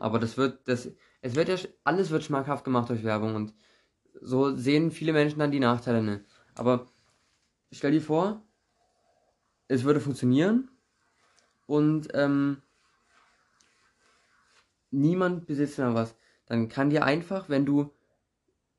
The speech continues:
sag ich jetzt mal, ähm, was machst, was den Oberen nicht gefällt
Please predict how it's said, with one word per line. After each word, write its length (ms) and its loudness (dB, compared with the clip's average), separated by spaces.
sag 200 0
ich 100 -2
jetzt 120 -8
mal, 460 0
ähm, 500 0
was 240 -2
machst, 300 0
was 340 -2
den 420 0
Oberen 600 0
nicht 200 -8
gefällt 420 -4